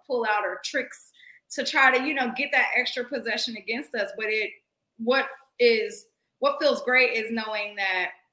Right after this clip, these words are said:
they're thinking the same thing we are, right? So they're in that locker room having those same conversations on what do we need to do to make sure that we're ready for all the stops, no matter what they decide to pull out of their bag. Um, but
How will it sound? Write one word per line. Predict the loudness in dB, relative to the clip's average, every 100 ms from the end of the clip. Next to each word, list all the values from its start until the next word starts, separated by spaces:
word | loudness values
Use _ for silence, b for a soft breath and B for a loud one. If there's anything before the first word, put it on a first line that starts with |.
| 0 4
they're | 6 4 2
thinking | -2 -2 -6
the | -4
same | -2 -4 -6
thing | -10 -2
we | 0
are, | 0 -2 -2
right? | -2 -2 -6
So | -6 2
they're | 2 2
in | 0
that | -2 -2 -2
locker | -2 -4
room | -12 -16 -20 _ _ _ _ 2
having | 6 8 6
those | -2 -2
same | -2 0
conversations | -2 -2 -4 -6 -6 -8
on | -8 -8
what | -8 -8
do |
we | -8 -14
need | -14 -14
to | -12
do | -10 -8
to | -4
make | -4 -2
sure | -4 -4 -4 -2
that | 0 0 -2 B B B -8
we're | 0
ready | 2 2 -2
for | -6 0
all | 2 4
the | 2
stops, | 0 2 2 0
no |
matter | -2 -2 -2
what | -2 0 0
they | -2
decide | -4 -2 -2 -2
to | -4 -6
pull | -4 -2
out | -2 -2
of | -2
their | -6 0
bag. | 0 0 -2 -8 b b b 0
Um, | 4 4 4
but | 4